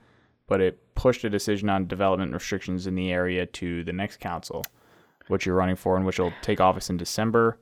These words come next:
Just for a little bit of background for people listening, with the overlay zoning district that outlines standards for the scale, intensity, and impact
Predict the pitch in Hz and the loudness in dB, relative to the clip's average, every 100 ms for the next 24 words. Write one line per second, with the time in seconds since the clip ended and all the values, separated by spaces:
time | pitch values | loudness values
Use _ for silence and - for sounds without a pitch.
0 | _ _ _ _ - - 101 95 92 92 | _ _ _ _ -14 0 2 4 2 2
1 | 95 - 98 95 - - - 98 107 113 | 0 0 -2 -2 -6 -6 -2 0 0 0
2 | 104 104 - _ _ _ _ _ _ _ | 0 0 -4 _ _ _ _ _ _ _
3 | - 107 - 95 92 92 92 98 _ _ | -4 -4 -2 -4 -2 -2 -4 -6 _ _
4 | _ _ _ - 113 117 110 104 104 107 | _ _ _ 6 8 8 8 8 6 4
5 | 101 98 101 104 92 90 95 76 95 92 | 4 4 2 2 2 4 4 4 2 0
6 | - 98 95 92 - 101 90 85 82 - | -2 -2 0 -2 -4 -2 0 0 -2 -4
7 | - - 110 104 104 98 - - 98 - | -8 -2 4 4 4 2 -2 -10 -12 -6
8 | 95 90 95 95 90 92 101 95 95 - | -6 -4 -4 -2 -2 -2 2 0 0 -8